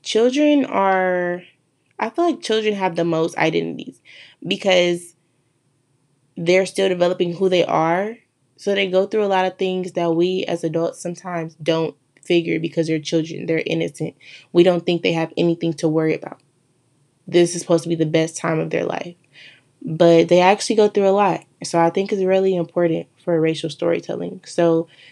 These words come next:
they can tell you who they are and things that they experience within the community and things they may have experienced in your classroom, just so you're aware of what they go through and that, you know, you make them feel wanted. You make them feel heard and seen.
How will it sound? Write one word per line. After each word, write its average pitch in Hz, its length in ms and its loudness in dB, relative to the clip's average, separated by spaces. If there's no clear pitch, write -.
they 180 100 2
can 180 100 -2
tell 180 180 -2
you 175 180 4
who 180 200 2
they 170 160 4
are 160 240 0
and 156 140 -4
things 170 220 0
that 156 100 -4
they 165 140 2
experience 165 520 0
within 160 220 -4
the 170 80 -6
community 208 640 0
and 202 180 -2
things 208 260 2
they 208 140 0
may 208 120 2
have 202 180 -2
experienced 202 400 -2
in 202 100 -2
your 202 120 -4
classroom, 226 580 -6
just 196 340 0
so - 60 -2
you're 185 300 4
aware 170 400 6
of 165 120 2
what 170 140 4
they 175 140 2
go 175 200 2
through 160 340 -2
and 160 320 -4
that, 165 340 -2
you 185 140 -2
know, 175 220 2
you 175 140 2
make 180 220 2
them 180 180 -4
feel 170 540 2
wanted. 202 400 2
You 180 140 0
make 175 240 -2
them 175 160 -2
feel 170 280 4
heard 165 560 2
and 170 160 -4
seen. 170 400 -4